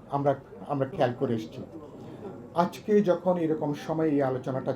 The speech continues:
চলছেন, পাঁচই আগস্টের পরে বাংলাদেশ এরকম অসাধারণ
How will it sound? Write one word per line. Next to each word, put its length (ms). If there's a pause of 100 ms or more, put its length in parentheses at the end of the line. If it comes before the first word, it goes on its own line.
চলছেন, 360 (1200)
পাঁচই 320
আগস্টের 380 (100)
পরে 200 (1000)
বাংলাদেশ 540
এরকম 240 (200)
অসাধারণ 580